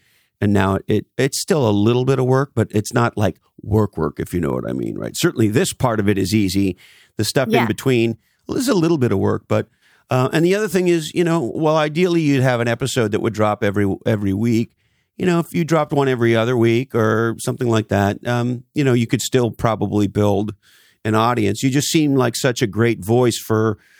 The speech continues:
Speaker 1: a conversation about women's health that, at least as a man, I don't seem to hear that much about broadly.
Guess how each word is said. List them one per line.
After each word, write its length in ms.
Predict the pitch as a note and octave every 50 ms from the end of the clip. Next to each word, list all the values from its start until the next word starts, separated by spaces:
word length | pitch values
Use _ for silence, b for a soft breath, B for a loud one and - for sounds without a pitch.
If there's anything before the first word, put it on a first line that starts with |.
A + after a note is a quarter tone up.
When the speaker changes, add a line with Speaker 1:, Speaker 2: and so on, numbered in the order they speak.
| b b b b b
Speaker 1:
a 80 | G#2
conversation 680 | - - B2 A#2+ A2+ G#2+ A2+ - - B2+ F#3 A2+ - A#2+
about 220 | A2 G#2+ G#2+ G2
women's 300 | F#2+ A#2+ A#2+ A2+ G#2+ -
health 480 | - - F3+ E3 C3+ B2 A#2 - - - _ _ _ _ _ _ -
that, 380 | - A#2 A2+ A2+ A2+ A2+ A2+ - -
at 120 | B2 A#2+
least 260 | - C3 C#3+ C3 - -
as 180 | B2+ A#2+ G#2+ A2+
a 60 | A2
man, 580 | A2 A#2 B2+ C#3 C#3+ - G3 - A2 C#3 C#3+ - _ _ _ _ -
I 120 | - A2+ A#2
don't 300 | A2 G#2 A#2+ A#2 A2+ -
seem 240 | - B2 A2+ G#2 G2
to 60 | G2
hear 480 | F#2+ - A2+ G#2 G2+ G2 G2 F#2+ - -
that 240 | - G2+ G2 F#2 -
much 240 | F#2 G2+ F2+ - -
about 320 | G2 F2+ F#2+ G2 G2 -
broadly. 600 | - G2+ F#2+ F2 F2 - - A#1+ - - - B2